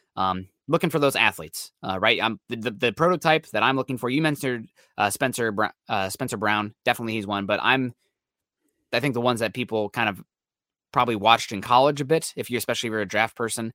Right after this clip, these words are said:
um, that can translate to that position, Brian O'Neill, like,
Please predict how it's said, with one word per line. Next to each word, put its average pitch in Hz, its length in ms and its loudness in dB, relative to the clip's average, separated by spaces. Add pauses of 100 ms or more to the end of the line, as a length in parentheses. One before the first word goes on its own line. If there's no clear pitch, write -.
(280)
um, 104 220 0
that 104 120 0
can 104 120 -8
translate 107 380 -4
to 107 60 -8
that 107 140 2
position, 110 400 -8 (320)
Brian 127 380 4
O'Neill, 104 340 -4 (240)
like, 92 160 -10